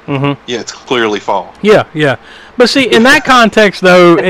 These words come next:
Speaker 1: it kinda makes sense because, you know, and I'm sure we'll get into that once we ta-, start talking about the movie more.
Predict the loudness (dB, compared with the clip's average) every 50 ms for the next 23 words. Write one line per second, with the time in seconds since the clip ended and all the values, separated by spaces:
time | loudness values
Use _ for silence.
0 | -4 -4 -6 -8 -4 0 2 2 2 4 4 2 2 0 -2 0 0 2 2 0
1 | 0 -2 -4 0 2 2 2 2 2 0 -4 -12 -20 -20 -20 -20 -20 -8 -2 0
2 | 2 4 4 4 4 4 4 2 2 2 2 2 2 2 2 0 -2 -8 -6 -2
3 | 0 2 2 4 2 4 2 2 2 0 -2 -4 -4 -6 -4 -4 -4 -4 -2 0
4 | 0 0 2 2 2 2 2 2 0 0 2 0 2 2 2 2 2 2 2 2
5 | 2 0 -2